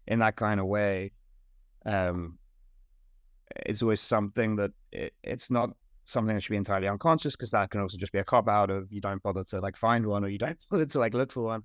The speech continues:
But it should be something that sort of reveals itself to you when you're, when you're crafting something. And also, um,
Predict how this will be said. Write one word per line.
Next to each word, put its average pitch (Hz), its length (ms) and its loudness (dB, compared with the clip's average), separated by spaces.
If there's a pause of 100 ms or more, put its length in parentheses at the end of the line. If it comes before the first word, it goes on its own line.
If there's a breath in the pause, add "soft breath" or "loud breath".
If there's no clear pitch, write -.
(500)
But 123 100 2
it 110 100 0
should 120 180 0
be 117 120 2
something 107 600 0
that 104 180 2 (100)
sort 113 200 0
of 101 80 -2
reveals 113 540 0
itself 104 720 -2 (1120)
to 120 120 0
you 107 200 4
when 104 120 4
you're, 101 260 6
when 101 120 0
you're 95 100 0
crafting 104 520 0
something. 101 580 0 (600)
And 104 520 2 (560)
also, 101 760 2 (240)
um, 98 460 2